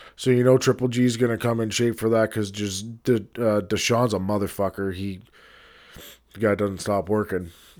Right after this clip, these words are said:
Uh, unfortunately, Deshaun is retired from bo-, like, competitive boxing in the ring, where he's, uh, he's getting work now as a sparring partner,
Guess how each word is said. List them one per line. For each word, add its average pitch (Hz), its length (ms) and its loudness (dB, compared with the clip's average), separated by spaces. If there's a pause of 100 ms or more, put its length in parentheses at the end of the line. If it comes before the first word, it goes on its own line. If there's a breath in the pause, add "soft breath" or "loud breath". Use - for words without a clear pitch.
Uh, 104 260 -4
unfortunately, 127 920 8
Deshaun 123 800 2 (460 soft breath)
is 135 240 6
retired 131 640 10
from 120 240 2
bo-, 120 340 4
like, 123 160 2
competitive 120 640 2
boxing 117 460 2
in 110 100 -2
the 107 120 -2
ring, 123 340 2
where 110 140 0
he's, 107 280 -2
uh, 104 320 -2 (960 soft breath)
he's 151 220 4
getting 165 260 8
work 165 300 10
now 147 300 10
as 127 100 6
a 123 40 -2
sparring 147 500 6
partner, 135 440 4